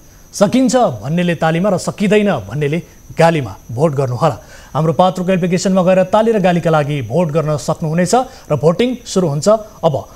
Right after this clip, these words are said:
अब आजको पहिलो विषय, प्रदेश र प्रतिनिधि सभा दुई तहको निर्वाचन आइतबार सम्पन्न भयो। दुई तहको निर्वाचनमा मतपत्र चाहिँ चार प्रकारका थिए। प्रत्येक तहको निर्वाचनमा प्रत्यक्ष उठ्नका लागि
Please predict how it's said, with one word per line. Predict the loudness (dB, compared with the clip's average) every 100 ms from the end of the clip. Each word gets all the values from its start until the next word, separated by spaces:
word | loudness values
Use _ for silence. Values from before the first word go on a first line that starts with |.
| -8
अब | 0
आजको | 2 2 2 2
पहिलो | 2 2 4 4 4
विषय, | 0 0 0 -2 -8 -20 -20 -20 -20 -4
प्रदेश | 2 4 2 2 2
र | 2
प्रतिनिधि | 2 0 2 2
सभा | 2 2 4 4 2 -2
दुई | -6 0 2 2
तहको | 2 2 2 0
निर्वाचन | 0 2 2 2 -2 -6 -8 -2
आइतबार | 0 2 2 0 -8
सम्पन्न | -2 0 2 0
भयो। | -2 -6 -16 -20 -2
दुई | 0
तहको | 2 2 2 0
निर्वाचनमा | 0 2 0 2 0 0
मतपत्र | 0 -2 -2 0 0 0
चाहिँ | -2 -2 -2 -4 -14 0
चार | 2 4 2
प्रकारका | 0 2 4 4 0
थिए। | 0 -4 -4 -20 -10 -2
प्रत्येक | 2 2
तहको | 4 4 4 4 2
निर्वाचनमा | 2 4 4 4 2 2 2
प्रत्यक्ष | 2 0 0 0 0
उठ्नका | 0 0 0 2
लागि | 4 4 2